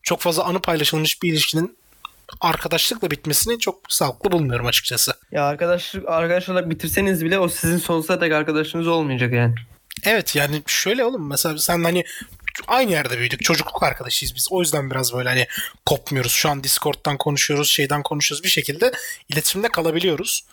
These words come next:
Speaker 1: Ama mesela şöyle düşün, ikimizin de ilkokul arkadaşları olduğu, ikimizin ortaokul,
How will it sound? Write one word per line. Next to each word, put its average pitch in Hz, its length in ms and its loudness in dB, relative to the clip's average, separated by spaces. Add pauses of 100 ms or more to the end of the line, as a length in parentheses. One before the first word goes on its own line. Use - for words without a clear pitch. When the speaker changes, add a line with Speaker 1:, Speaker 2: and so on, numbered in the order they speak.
(640)
Speaker 1:
Ama 220 160 2
mesela 202 420 0 (720)
şöyle 202 300 2
düşün, 240 280 -4 (220)
ikimizin 196 420 0
de 170 60 4
ilkokul 151 300 -2
arkadaşları 160 520 0
olduğu, 127 240 -6
ikimizin 147 340 -2
ortaokul, 151 500 0